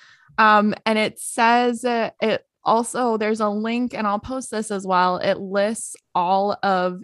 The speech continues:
the, um, optional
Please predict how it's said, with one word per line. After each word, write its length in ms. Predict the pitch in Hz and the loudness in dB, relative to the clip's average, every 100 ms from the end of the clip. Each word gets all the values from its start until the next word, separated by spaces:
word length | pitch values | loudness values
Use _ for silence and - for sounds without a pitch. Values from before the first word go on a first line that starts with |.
| - | -14
the, 840 | 185 180 190 190 185 180 180 185 - _ _ _ _ - | -10 -6 -4 -2 -2 0 -2 -4 -8 _ _ _ _ 0
um, 720 | 202 185 175 185 196 202 208 _ _ _ - | 4 6 4 2 0 -2 -6 _ _ _ 2
optional 880 | 202 - - 202 175 175 185 208 | 2 2 -4 -6 -2 -2 -4 -8